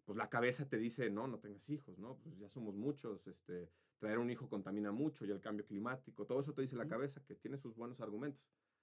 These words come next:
Speaker 1: Pero de repente el, el corazón y la humanidad, hay este inti-, instinto paterno, este instinto materno de, de traer vida. ¿Por qué a pesar de todo esto que nos dice la cabeza, queremos tener un hijo?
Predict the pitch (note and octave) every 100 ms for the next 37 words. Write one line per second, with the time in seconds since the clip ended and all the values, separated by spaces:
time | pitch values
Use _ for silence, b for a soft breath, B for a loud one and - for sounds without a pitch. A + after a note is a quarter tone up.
0 | _ _ _ _ - A2+ G#2+ A2 C3 B2
1 | C#3 B2+ G#2+ G2 A2 G2+ - C3 C3+ A#2+
2 | G#2+ G#2+ G#2+ G#2+ A#2 B2 C3 _ _ _
3 | _ _ _ _ _ _ _ - - A#2+
4 | B2 C#3+ A2+ A#2 A#2 - A#2 A2 A#2 A#2+
5 | A2+ F#2+ C#3+ C3+ B2 - - G#2+ G2+ F#2+
6 | F#2+ C3 B2 A#2+ A#2 G2+ F2+ - - G2+
7 | - G#2+ G#2 G#2 B2+ A2 G#2+ - _ _
8 | _ _ _ _ - - - _ - A#2
9 | - D3 D3+ D3 D3 C#3+ C#3 C#3 - A2+
10 | A2+ C#3 B2 G#2+ A2 C#3 - G#2+ B2+ C#3
11 | C3+ A2+ A#2 A#2+ A#2 C3+ C3